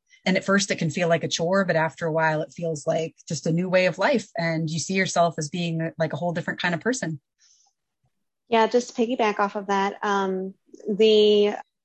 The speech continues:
Speaker 2: you know, that, that's actually, that's actually why I was giving amends that this wasn't officially O A, but I love that this is available. Oh my goodness. Like, you know, I put down the food. Now what? Now is everything else. And,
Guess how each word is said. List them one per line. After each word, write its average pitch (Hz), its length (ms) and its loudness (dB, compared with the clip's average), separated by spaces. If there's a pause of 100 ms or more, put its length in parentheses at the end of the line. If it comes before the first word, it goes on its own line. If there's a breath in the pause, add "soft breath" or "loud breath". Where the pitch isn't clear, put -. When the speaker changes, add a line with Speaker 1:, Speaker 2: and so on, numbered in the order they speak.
(160)
Speaker 2:
you 247 60 6
know, 247 100 10
that, 240 180 6
that's 247 180 6
actually, 233 400 0
that's 202 200 -2
actually 196 240 -4
why 175 380 -2 (100)
I 185 100 -4
was 170 420 -4 (800)
giving 202 280 6
amends 202 320 4
that 185 120 0
this 185 220 0
wasn't 185 360 -2
officially 185 540 0
O 180 180 6
A, 202 140 6
but 185 120 4
I 175 80 4
love 202 840 6
that 196 180 2
this 196 220 2
is 185 140 0
available. 220 680 6
Oh 254 120 2
my 240 160 0
goodness. 202 480 -2 (580)
Like, 196 340 -4 (800)
you 226 120 2
know, 185 200 6
I 214 100 0
put 339 200 2
down 339 160 4
the 330 80 2
food. 320 360 2 (100)
Now 254 240 4
what? 220 260 0 (460)
Now 190 340 2
is 247 120 4
everything 262 540 -2
else. - 380 -8 (100)
And, 214 600 0